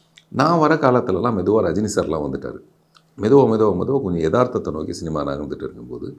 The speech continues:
நீங்க வில்லன்னு ஒருத்தனை சொல்றீங்க, ஆனா அவன் வில்லன் ஆனதுக்கு காரணம் ஒண்ணு இருக்கு. இந்த சொசைட்டி தான் வில்லன்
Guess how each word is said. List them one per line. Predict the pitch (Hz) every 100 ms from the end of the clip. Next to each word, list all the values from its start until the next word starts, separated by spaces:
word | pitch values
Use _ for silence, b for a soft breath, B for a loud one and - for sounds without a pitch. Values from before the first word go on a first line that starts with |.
| -
நீங்க | 113 113
வில்லன்னு | 98 123 143 156 165
ஒருத்தனை | 127 - 85 -
சொல்றீங்க, | 80 85 69 - -
ஆனா | 95 92
அவன் | 80
வில்லன் | 80 143 131
ஆனதுக்கு | 107 90 -
காரணம் | - 95 110 95 65
ஒண்ணு |
இருக்கு. | 58 - - -
இந்த | 87
சொசைட்டி | 87 107 - 170 135
தான் | 113 80
வில்லன் | 69 67